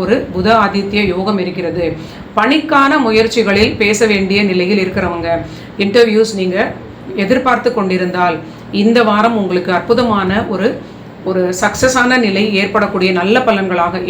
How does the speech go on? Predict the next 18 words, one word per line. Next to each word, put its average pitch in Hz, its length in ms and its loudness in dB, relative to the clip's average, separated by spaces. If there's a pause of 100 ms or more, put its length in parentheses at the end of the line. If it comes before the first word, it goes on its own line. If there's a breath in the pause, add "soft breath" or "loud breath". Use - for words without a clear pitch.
ஏற்படும். 185 340 -4 (400 loud breath)
பேச்சில் 240 480 2
ஒரு 190 100 0 (140)
தெளிவு, 208 320 4 (120)
கிளாரிட்டி 208 440 0 (160)
ஏற்படக்கூடிய 185 540 -4
அளவிற்கு 180 300 -4 (100)
இந்த 180 180 -2
கிரகங்கள் 202 500 0
உங்களுக்கு 180 320 -2 (560 loud breath)
நல்ல 254 180 4 (140)
ஒரு 214 140 6 (120)
உயர்வான 190 360 2 (100)
பலனை 180 320 -2
கொடுக்கிறதுன்னு 170 580 -4
சொல்லலாம். 170 340 -4 (380 loud breath)
வருமானம் 247 520 4
உயரும், 214 320 2